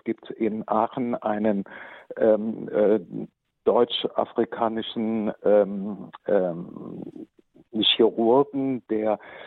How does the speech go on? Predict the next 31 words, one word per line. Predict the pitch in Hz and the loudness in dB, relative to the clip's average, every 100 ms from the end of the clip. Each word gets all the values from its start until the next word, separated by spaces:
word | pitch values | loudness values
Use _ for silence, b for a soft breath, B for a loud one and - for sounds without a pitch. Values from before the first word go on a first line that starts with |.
| B - | B 0
der | 104 - | 0 0
hat | 135 - | -2 -2
sich, | 139 123 | -2 -2
und | 123 | 2
das | 131 120 | 2 2
ist | |
auch | 113 117 - | 0 0 2
ganz | 127 127 | 0 -2
interessant, | - 123 - - 117 120 - - | -6 -8 -6 -4 -2 -2 -4 0
ähm, | 117 110 - B B B - | 2 2 -2 B B B -2
ähm, | 120 107 117 - | 0 2 -2 -2
äh, | - 101 - | -4 -2 0
denn | 117 104 110 | 0 0 -2
es | - - | -4 0
gibt | 120 - | -2 0
ja | 117 - | -2 2
auch | 120 117 | 2 0
medizinische | 131 123 110 - - 113 107 120 | 0 0 0 -6 -8 -6 -4 -6
Gründe, | 107 107 110 113 113 123 - B B B - | -4 2 2 2 0 0 -2 B B B 2
ähm, | 107 104 107 - | 4 4 0 -4
bei | - 104 98 | 0 0 0
Frauen | - 113 98 127 135 | -4 0 2 2 2
das | 113 110 - | -2 -2 -4
Genital | 113 104 - 120 143 165 - | -2 -2 -6 -2 0 0 -2
zu | - | -4
entfernen. | 95 - - 87 76 73 - - B B | -4 -10 -4 -4 -4 -10 -14 -20 B B
Und | - - | -10 -6
zwar | - 98 113 110 | 0 4 4 2
bei, | 113 110 104 104 - b b b _ - | 2 2 4 2 -2 b b b _ 0
ähm, | 107 101 101 104 95 _ _ _ _ _ _ | 2 2 2 -4 -10 _ _ _ _ _ _
äh, | - | -8